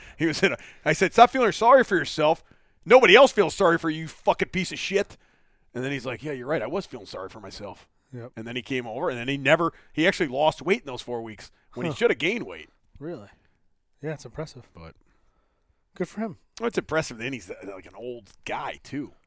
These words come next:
Speaker 2: Right.
Speaker 1: You know, he's, like,
Speaker 2: Yeah, it
Speaker 1: fifty years
Speaker 2: makes
Speaker 1: old.
Speaker 2: things, you know, ten times as hard.
Speaker 1: And, and you've done that.
Speaker 2: To
Speaker 1: You've only
Speaker 2: progress.
Speaker 1: known, like, one thing for thirty years.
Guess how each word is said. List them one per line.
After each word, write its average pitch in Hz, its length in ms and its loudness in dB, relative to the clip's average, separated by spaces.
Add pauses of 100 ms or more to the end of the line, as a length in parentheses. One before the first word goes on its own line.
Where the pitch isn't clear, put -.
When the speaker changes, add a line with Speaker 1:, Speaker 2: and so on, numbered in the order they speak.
(100)
Speaker 2:
Right. 123 240 -8 (120)
Speaker 1:
You 113 80 -12
know, 120 60 -12
he's, 113 40 -12
like, 120 80 -8
Speaker 2:
Yeah, 127 80 -2
it 107 80 -10
Speaker 1:
fifty 165 280 -4
years 123 120 -8
Speaker 2:
makes 135 160 -4
Speaker 1:
old. 190 300 -2
Speaker 2:
things, 135 260 -16
you 123 80 -8
know, 104 120 -14 (180)
ten 135 200 -12
times 120 300 -12
as 101 80 -16
hard. 101 400 -12
Speaker 1:
And, 151 300 -12
and 147 120 -6
you've 110 140 -10
done 156 220 0
that. 143 140 -2
Speaker 2:
To 123 80 -8
Speaker 1:
You've 135 100 -4
only 175 180 -2
Speaker 2:
progress. 139 60 -4
Speaker 1:
known, 170 180 2
like, 135 160 -2
one 143 220 -4
thing 156 200 -2
for 123 80 -12
thirty 123 300 -6
years. 107 400 -10